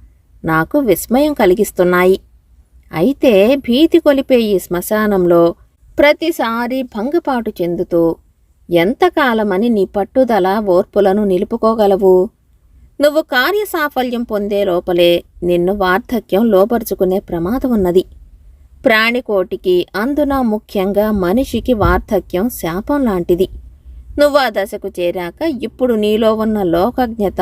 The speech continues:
ఇంగితాలు కూడా మొద్దుబారిపోగలవు. ఆ స్థితిలో నువ్వు ఉదయపురి రాజు సూర్యసింహుడిలా అనాలోచితమో, అసంబద్ధమో అయిన నిర్ణయాలు చేసే అవకాశమున్నది.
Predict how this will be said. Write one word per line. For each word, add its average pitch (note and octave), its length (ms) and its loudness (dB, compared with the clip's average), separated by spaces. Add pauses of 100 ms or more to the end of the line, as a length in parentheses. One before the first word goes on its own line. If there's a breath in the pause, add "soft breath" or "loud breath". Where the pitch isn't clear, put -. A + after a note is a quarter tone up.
(140)
ఇంగితాలు A3 680 0
కూడా E3+ 480 2 (200)
మొద్దుబారిపోగలవు. G3 1120 2 (720)
ఆ C#4+ 180 2
స్థితిలో C#4 540 -4
నువ్వు A3 360 -4
ఉదయపురి C#4+ 480 -2
రాజు A3 360 -4
సూర్యసింహుడిలా G#3+ 1160 0 (160)
అనాలోచితమో, G3+ 1080 0
అసంబద్ధమో G#3+ 800 0
అయిన F#3+ 240 2
నిర్ణయాలు A3 640 0 (100)
చేసే G3+ 540 0 (540)
అవకాశమున్నది. G3+ 840 0